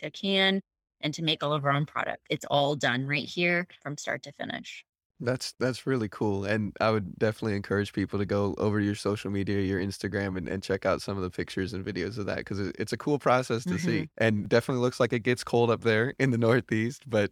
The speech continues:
Speaker 2: yeah, it's really cool to see that, that whole process on your Instagram.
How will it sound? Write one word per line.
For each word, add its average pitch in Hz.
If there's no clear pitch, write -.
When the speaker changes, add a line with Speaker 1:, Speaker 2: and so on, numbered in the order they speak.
Speaker 2:
yeah, 104
it's 120
really 127
cool 113
to 123
see 127
that, 113
that 110
whole 110
process 101
on 104
your 98
Instagram. 101